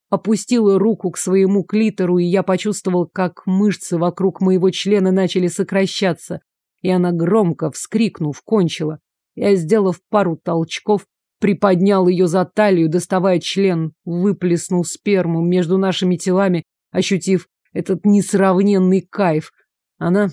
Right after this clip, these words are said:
абсолютно расслабленная, обнимала меня за плечи, уткнулась носиком мне в шею, уже не издавая ни звука, только глубоко дыша. «Кать, посмотри на меня».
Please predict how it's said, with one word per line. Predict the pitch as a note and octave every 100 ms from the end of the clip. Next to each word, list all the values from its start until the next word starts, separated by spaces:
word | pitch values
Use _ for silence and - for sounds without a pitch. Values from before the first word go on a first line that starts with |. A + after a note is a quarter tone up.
| _ -
абсолютно | - - F3+ F3 F3 F3
расслабленная, | E3+ E3 - F#3 F#3 E3+ E3 F3
обнимала | E3+ F#3 G3 F#3
меня | F3+ F3+ F3+
за | E3+
плечи, | E3+ F#3+ G3+ -
уткнулась | E3 D#3+ - G#3 G3+ E3 -
носиком | F3 F#3+ F3+ - E3+ F3
мне | F#3 F3+
в | -
шею, | - G3 E3 _ _ _ -
уже | G3 F3+ F#3+
не | F3+ F#3+
издавая | E3+ F3+ F3+ F#3+ F3 F3
ни | F#3
звука, | F3 F3+ F3 E3 D#3+ - _ _ _ _ -
только | G3 F3+ F#3 F3 C#3+
глубоко | F#3 E3+ F3+ F3+ E3+ F3
дыша. | F3 E3+ F3+ D3+ _ _ _ _ -
«Кать, | E3+ E3+ - - -
посмотри | - F#3 F#3 G3+ G#3
на | F3+
меня». | D#3+ D#3+ D3